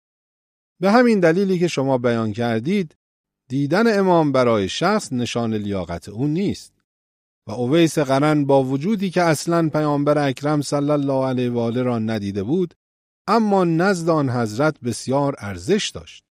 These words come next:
چون دارای علم و تقوا بود.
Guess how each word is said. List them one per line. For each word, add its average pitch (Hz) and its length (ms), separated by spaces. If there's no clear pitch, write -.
چون 247 220
دارای 180 440
علم 180 340
و 165 60
تقوا 101 520
بود. 117 260